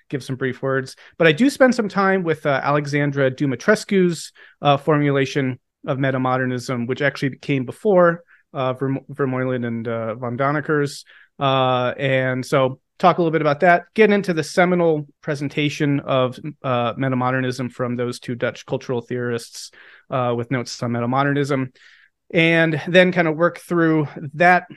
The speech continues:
kind of lineage in a sense. So folks working in that, uh, that sort of domain of things include the folks that are included in their, uh, their anthology, which came out in twenty seventeen, Metamodernism, Historicity, Depth, and Affect After Postmodernism, I think it's called.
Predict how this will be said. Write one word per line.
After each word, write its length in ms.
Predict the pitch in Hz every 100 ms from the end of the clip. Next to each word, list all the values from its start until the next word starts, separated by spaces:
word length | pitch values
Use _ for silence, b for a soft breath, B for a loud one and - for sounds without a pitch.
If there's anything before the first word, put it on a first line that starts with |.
| _ -
kind 200 | - 208
of 100 | 156
lineage 460 | 143 190 170 139 135
in 100 | 139
a 60 |
sense. 340 | 127 147 139 147
So 180 | 147 131
folks 460 | - 160 156 -
working 460 | 170 151 160 165 147
in 160 | 143
that, 320 | 139 143 143 143
uh, 320 | 131 127 127 b b _
that 180 | 143 143
sort 200 | - 143
of 180 | 127 - _ - 139
domain 500 | 151 139 135 131 131
of 140 | 123
things 340 | - 139 131 151
include 340 | 143 175 165
the 80 | 151
folks 280 | 160 147 -
that 120 | 139
are 120 | 135
included 480 | 131 - 143 135 131
in 240 | 139 131
their, 360 | 127 127 123 117
uh, 300 | 117 113 110 _ b -
their 120 | 143
anthology, 580 | 123 143 156 202 196 220
which 160 | 175 -
came 180 | 170
out 140 | 165 156
in 80 | 147
twenty 260 | 165 160
seventeen, 800 | 147 151 131 120 185 180 180 170 _ _ _ _ _ -
Metamodernism, 800 | 147 135 120 131 135 135 143 131
Historicity, 640 | 139 - 139 131 131 131
Depth, 380 | 120 135 127 -
and 100 | 120
Affect 440 | 127 127 147 135 131
After 240 | 120 -
Postmodernism, 720 | - 120 165 180 180 170 180
I 20 | 165
think 180 | 180
it's 100 | 175
called. 240 | - 180